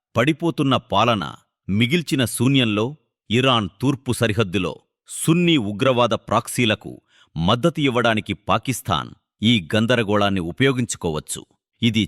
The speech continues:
చాబహార్లో భారతదేశ పెట్టుబడుల భౌతిక భద్రతను బెదిరించే కొత్త ఉగ్రవాద ముప్పును సృష్టిస్తుంది. అంతిమంగా పాలన పతనం భారతీయ ప్రయోజనాలకు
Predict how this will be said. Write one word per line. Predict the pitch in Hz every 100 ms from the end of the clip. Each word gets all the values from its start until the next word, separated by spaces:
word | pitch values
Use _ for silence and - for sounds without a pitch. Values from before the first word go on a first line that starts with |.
| -
చాబహార్లో | 117 120 120 98 104 95 98 107 - _ -
భారతదేశ | 156 101 135 - 127 120 113
పెట్టుబడుల | - 117 - 131 104 90 60 - _ _ -
భౌతిక | 78 107 160 180 147
భద్రతను | 95 101 104 151 151 120
బెదిరించే | 87 107 123 113 - 87 76 _ _ _
కొత్త | - 139 - 131
ఉగ్రవాద | 92 101 135 120 113
ముప్పును | 95 87 104 127 117
సృష్టిస్తుంది. | 113 104 110 - 87 69 71 - _ _ -
అంతిమంగా | 139 143 170 139 98 76 60 _ _ -
పాలన | 95 123 123
పతనం | 104 - 101 120 85 58 _ _
భారతీయ | 82 80 131 160 156 139
ప్రయోజనాలకు | - - 127 120 110 104 98 -